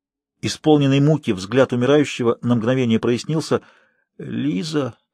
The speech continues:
Сузи, жена, дочь». В слабом голосе незнакомца звучало неистовое отчаяние. Его глаза закрылись,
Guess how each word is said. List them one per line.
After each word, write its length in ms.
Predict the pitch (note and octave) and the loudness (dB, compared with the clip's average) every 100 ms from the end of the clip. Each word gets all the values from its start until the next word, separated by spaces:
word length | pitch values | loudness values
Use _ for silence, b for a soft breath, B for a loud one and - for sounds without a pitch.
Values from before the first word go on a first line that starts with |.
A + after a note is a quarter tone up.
| _ _ _ _ | _ _ _ _
Сузи, 840 | - - - G3+ G#3+ D3+ C3 A2+ - _ - | -12 -10 -6 -4 -4 -6 -8 -10 -18 _ -14
жена, 680 | G#2 G#2 E3+ E3+ D#3 A#2+ G2+ | -8 -4 -2 -2 -2 -2 -6
дочь». 640 | C#3+ B2+ E3+ C#3 - - - | -10 -4 -2 -2 -8 -14 -16
В 60 | - | -10
слабом 480 | - C#3 D3 B2 | 0 2 4 2
голосе 380 | A2+ D3+ C3 - | 2 2 2 0
незнакомца 640 | A2+ G#2 B2 F3 E3+ - A#2 | -2 0 -2 0 0 0 -6
звучало 460 | F#2+ C3 D#3+ D#3 | -4 -4 0 0
неистовое 500 | C#3+ D3+ E3 D3+ C#3+ | 2 0 0 2 0
отчаяние. 640 | D#3 - D3+ A#2 G2 F2 - b b b b b b b | 0 -2 0 2 0 -6 -12 b b b b b b b
Его 260 | - A2 C3 | 0 4 4
глаза 260 | B2 B2 A2+ | 6 4 4
закрылись, 640 | G#2+ C#3 E3+ D#3+ - | 2 2 2 2 -4